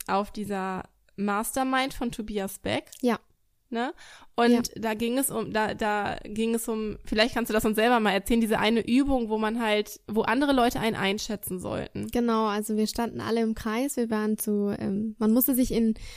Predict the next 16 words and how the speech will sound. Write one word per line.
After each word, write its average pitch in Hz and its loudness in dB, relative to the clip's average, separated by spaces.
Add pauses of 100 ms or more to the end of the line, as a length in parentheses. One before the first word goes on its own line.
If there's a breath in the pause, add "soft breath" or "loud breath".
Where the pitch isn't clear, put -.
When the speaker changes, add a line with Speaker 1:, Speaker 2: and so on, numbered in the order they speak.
(140)
Speaker 2:
eine 240 4
Gruppe 320 0
zusammenschließen 285 -2
von 226 -2
fremden 240 -4
Menschen, 233 -2
man 208 -2
kannte 233 -4
sich 277 -8
nicht. 320 -6 (540 loud breath)
Und 233 0
wir 226 2
waren 220 2
zu - -2
vierzehnt 247 0 (520)
und 220 -2